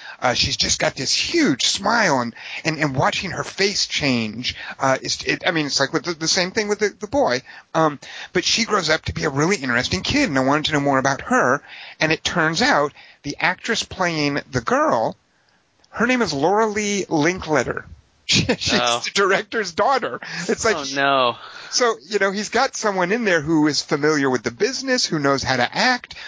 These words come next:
Speaker 1: who knows presumably how to behave around a camera and other actors, who is expressive, and, uh, but for whatever reason, he, he banked on this, this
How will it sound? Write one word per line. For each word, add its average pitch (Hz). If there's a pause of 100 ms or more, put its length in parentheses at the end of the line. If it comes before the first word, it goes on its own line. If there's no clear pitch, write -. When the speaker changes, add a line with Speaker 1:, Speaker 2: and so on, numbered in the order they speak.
(120)
Speaker 1:
who 156
knows 135
presumably 135
how 135
to 123
behave 135
around 127
a 117
camera 240
and 151
other 120
actors, 208 (540)
who 135
is 208
expressive, 202
and, 156
uh, 139 (160)
but 151
for 156
whatever 156
reason, 175 (560)
he, 131
he 131
banked 139
on 156
this, -
this -